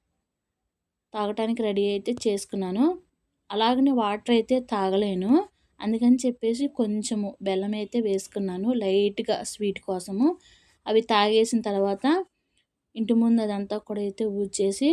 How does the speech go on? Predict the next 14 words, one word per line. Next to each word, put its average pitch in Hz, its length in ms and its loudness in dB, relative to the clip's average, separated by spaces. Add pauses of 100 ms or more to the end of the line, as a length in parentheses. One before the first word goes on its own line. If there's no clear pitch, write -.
కొన్ని 190 280 -4
మెట్లు 196 360 -4
కూడా 208 180 -4
అయితే 202 240 -8
ఊడ్చుకొని 202 480 -6
కొన్ని 208 240 -4
పనులు 208 340 -4
ఉంటాయి 226 260 -4
కదండి, 185 420 -2
ఆ 247 160 -6
పనులు 196 340 -6
కూడా 196 180 -4
అయితే 190 240 -6
చేసేసాను. 190 640 -6